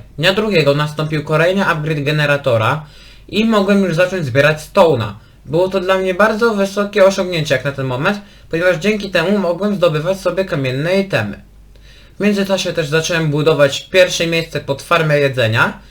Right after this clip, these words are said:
które będzie moim głównym źródłem pożywienia, oraz zrobiłem siekierkę i łopatę i wróciłem do dalszej budowy farmy.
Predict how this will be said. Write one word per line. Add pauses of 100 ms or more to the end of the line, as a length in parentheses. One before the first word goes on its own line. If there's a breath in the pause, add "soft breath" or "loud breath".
(160 loud breath)
które
będzie
moim
głównym
źródłem
pożywienia, (260 loud breath)
oraz
zrobiłem
siekierkę
i
łopatę (380 soft breath)
i
wróciłem
do
dalszej
budowy
farmy.